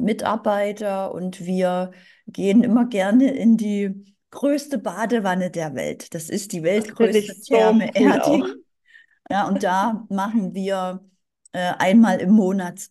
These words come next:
Speaker 1: äh, Schnuppertag, da kann man uns <laughs> kennenlernen. Ich sag immer, also mit mir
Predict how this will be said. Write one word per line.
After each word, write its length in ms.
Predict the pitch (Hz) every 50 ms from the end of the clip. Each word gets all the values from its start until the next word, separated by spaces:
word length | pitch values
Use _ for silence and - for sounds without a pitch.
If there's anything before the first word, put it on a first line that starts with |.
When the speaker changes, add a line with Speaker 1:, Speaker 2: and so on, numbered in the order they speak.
| - -
Speaker 1:
äh, 160 | 170 175 165 151
Schnuppertag, 800 | - - 233 339 247 - 285 285 277 277 277 294 233 233 233 -
da 80 | - 202
kann 220 | 196 - 226 220
man 160 | 208 180 - -
uns 260 | 180 202 - - -
<laughs> 0 |
kennenlernen. 840 | - 254 220 320 320 339 320 262 254 220 277 285 302 233 - 269 180
Ich 180 | 233 - - -
sag 220 | 202 208 - -
immer, 220 | - 202 202 202
also 280 | - - 190 196 247 208
mit 240 | 226 190 185 185 -
mir 320 | 196 196 208 214 202 208